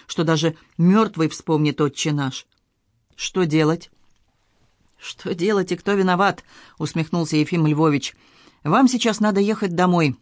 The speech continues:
а кто виноват, мы разберемся. Всего доброго". Они обменялись рукопожатием, и Константин, от волнения не очень уверенно держась на ногах,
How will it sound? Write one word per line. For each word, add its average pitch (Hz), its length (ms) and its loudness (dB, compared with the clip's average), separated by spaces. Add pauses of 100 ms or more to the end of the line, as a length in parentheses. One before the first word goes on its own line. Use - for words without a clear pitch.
(140)
а 147 140 -6
кто - 180 -8
виноват, 226 460 0
мы 196 80 0
разберемся. 170 720 0 (800)
Всего 185 260 0
доброго". 135 480 0 (1120)
Они 143 420 0 (380)
обменялись 151 580 -2
рукопожатием, 180 760 -2 (240)
и 262 120 0
Константин, 226 800 2 (320)
от 185 180 -2
волнения 208 520 4
не 175 120 0
очень 165 320 0
уверенно 160 440 0
держась 156 600 -2
на 139 140 -2
ногах, 143 520 -2